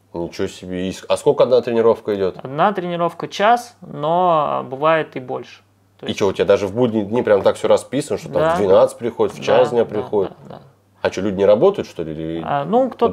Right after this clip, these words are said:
Speaker 1: удаленка?
Speaker 2: работает два-два, кто-то работает, э, ну, по-разному. Но в основном действительно днем у меня свободно. В основном ажиотаж, конечно, вечером. То
Speaker 1: Вечером,
Speaker 2: есть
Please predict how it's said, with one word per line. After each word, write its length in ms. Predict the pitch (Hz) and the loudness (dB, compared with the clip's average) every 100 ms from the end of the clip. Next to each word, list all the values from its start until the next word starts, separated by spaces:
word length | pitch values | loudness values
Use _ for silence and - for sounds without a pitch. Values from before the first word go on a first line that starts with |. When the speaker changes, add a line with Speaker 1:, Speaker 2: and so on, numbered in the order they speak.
| - | 4
Speaker 1:
удаленка? 120 | 180 | 6
Speaker 2:
работает 320 | 156 - 170 | 4 2 0
два-два, 840 | 226 214 131 135 151 160 151 139 135 | 2 2 2 2 4 4 4 2 0
кто-то 320 | - 170 165 | -4 -2 2
работает, 600 | 160 156 165 160 147 143 - | 2 2 -2 -2 -6 -6 -6
э, 520 | 135 131 131 127 127 | -4 -2 -2 -4 -6
ну, 140 | 185 190 | -6 2
по-разному. 500 | 185 175 127 123 123 | 4 6 2 -2 0
Но 140 | 220 | 2
в 40 | |
основном 520 | 233 202 156 165 202 156 | 2 2 0 0 0 -2
действительно 420 | 151 165 160 160 | -6 -10 -8 -8
днем 260 | 131 131 | -6 -8
у 40 | 135 | -8
меня 160 | 131 | -10
свободно. 440 | 131 135 131 131 127 | -8 -6 -4 -4 -4
В 40 | |
основном 520 | 127 147 160 196 226 | -4 -2 2 2 2
ажиотаж, 600 | 151 139 139 139 170 170 | 0 0 0 2 0 0
конечно, 400 | - 131 131 - | -6 -12 -12 -12
вечером. 400 | 123 120 - - - | -10 -10 -12 -20 -12
То 80 | |
Speaker 1:
Вечером, 240 | 92 85 | -10 -8
Speaker 2:
есть 120 | 131 | -8